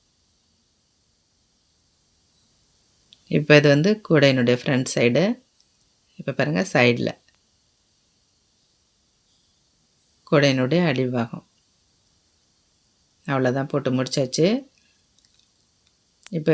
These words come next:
என்னுடைய சப்ஸ்கிரைபர் வந்து புடி போட்டு காமிக்க சொன்னாங்க, அதனால அவங்களுக்கு நான் போடுறேன். இந்த போல நம்ம வந்து நாலு ஒயர் வந்து உள்ளுக்குள்ள வச்சுக்கணும், மேல வந்து ரெண்டு ஒயர் வச்சிடணும். இப்ப இந்த கூடைய இந்த போல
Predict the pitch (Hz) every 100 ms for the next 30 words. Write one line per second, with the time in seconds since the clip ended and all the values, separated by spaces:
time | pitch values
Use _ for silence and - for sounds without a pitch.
0 | 151 156 151 151 160 - 180 180 160 143
1 | 139 143 180 226 233 _ _ _ _ -
2 | - 170 175 139 127 - 127 135 - 110
3 | 113 117 170 233 - 139 135 127 131 123
4 | 117 - 110 117 120 131 160 156 120 147
5 | 139 135 127 123 135 196 277 - _ _
6 | _ _ _ _ _ _ _ _ _ _
7 | _ _ - 156 139 151 147 151 151 143
8 | 151 208 214 151 147 151 139 135 - 151
9 | 175 262 247 160 143 143 139 131 226 214
10 | 127 123 117 123 117 - 139 123 - _
11 | _ _ - 151 143 - 151 147 151 220
12 | 262 _ _ _ _ - 143 131 131